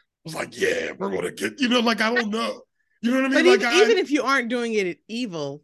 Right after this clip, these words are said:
Speaker 2: with an evil intention, a, a, a, you know, a, a biased viewpoint that ends up being,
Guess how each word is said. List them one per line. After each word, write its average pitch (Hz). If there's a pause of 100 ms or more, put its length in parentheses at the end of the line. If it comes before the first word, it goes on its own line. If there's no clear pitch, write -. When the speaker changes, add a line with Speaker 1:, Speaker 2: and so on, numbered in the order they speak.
(140)
Speaker 2:
with 185
an 185
evil 208
intention, 165 (480)
a, 190
a, 185
a, 170 (400)
you 208
know, 165
a, 151 (160)
a 165
biased 214
viewpoint 156 (540)
that 160
ends 190
up 180 (300)
being, 185